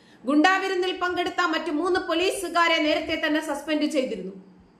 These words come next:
ഡി വൈ എസ് പി സാബുവിനൊപ്പം ഉണ്ടായിരുന്ന വിജിലൻസ് ഡ്രൈവർ ഉൾപ്പെടെയുള്ള മൂന്ന് പേരെയാണ് സസ്പെൻഡ് ചെയ്തത് നേരത്തെ. പ്രാഥമിക അന്വേഷണത്തിനൊടുവിലാണ് ഇവർക്കെതിരെ നടപടിയെടുത്തത്. ഇവരുടെ പേര് വിവരങ്ങൾ നിലവിൽ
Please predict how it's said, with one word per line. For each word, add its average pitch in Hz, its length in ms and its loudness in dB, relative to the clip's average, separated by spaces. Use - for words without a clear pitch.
ഡി 233 180 -4
വൈ 285 140 0
എസ് 285 200 -4
പി 277 80 -4
സാബുവിനൊപ്പം 294 720 0
ഉണ്ടായിരുന്ന 294 520 2
വിജിലൻസ് 339 640 0
ഡ്രൈവർ 349 380 0
ഉൾപ്പെടെയുള്ള 330 540 0
മൂന്ന് 320 300 -4
പേരെയാണ് 285 560 2
സസ്പെൻഡ് 254 460 -8
ചെയ്തത് 202 400 -6
നേരത്തെ. 190 340 -10
പ്രാഥമിക 277 540 2
അന്വേഷണത്തിനൊടുവിലാണ് 294 1120 2
ഇവർക്കെതിരെ 262 520 0
നടപടിയെടുത്തത്. 220 840 -6
ഇവരുടെ 320 360 2
പേര് 320 360 2
വിവരങ്ങൾ 311 460 0
നിലവിൽ 311 440 2